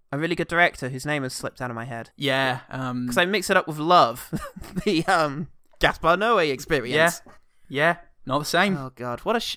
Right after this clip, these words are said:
Speaker 2: Not the same, apparently.
Speaker 1: What a shame, though. What a horrible experience to happen, 'cause I would feel unnerved by that. Oh, it's Jeff Nichols,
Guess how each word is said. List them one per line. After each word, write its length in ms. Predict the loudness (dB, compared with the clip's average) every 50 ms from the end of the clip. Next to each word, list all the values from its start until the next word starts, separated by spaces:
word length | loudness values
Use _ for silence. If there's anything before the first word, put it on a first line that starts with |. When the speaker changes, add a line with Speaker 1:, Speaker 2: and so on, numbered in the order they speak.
| -8 _
Speaker 2:
Not 80 | -4 -2
the 60 | -2
same, 240 | 2 2 2 2 2
apparently. 420 | 2 2 2 2 2 0 0 0 0
Speaker 1:
What 120 | 2 2 2
a 40 |
shame, 360 | 2 0 -2 -2 -2 -2 -2 -2
though. 180 | -2 -2 -2
What 140 | -2 -2 -2
a 80 | 0 0
horrible 340 | 0 0 0 0 -2 -4 -6
experience 480 | -6 -8 -6 -4 -2 -2 -2 -4 -6 -6
to 60 | -4
happen, 280 | -4 -4 -4 -6 -10 -10
'cause 160 | -8 0 4
I 160 | 6 6 6
would 140 | 6 2 -2
feel 320 | -4 -6 -4 -2 -2 -4 -2
unnerved 560 | -4 -4 -4 -4 -4 -4 -4 -6 -6 -8 -12
by 160 | -12 -10 -10 -10
that. 280 | -10 -12 -12 -14 -12 _
Oh, 140 | 4 4 4
it's 100 | 4 2
Jeff 220 | 2 2 0 2 0
Nichols, 520 | -4 -2 0 -2 -2 -4 -6 -12 -16 _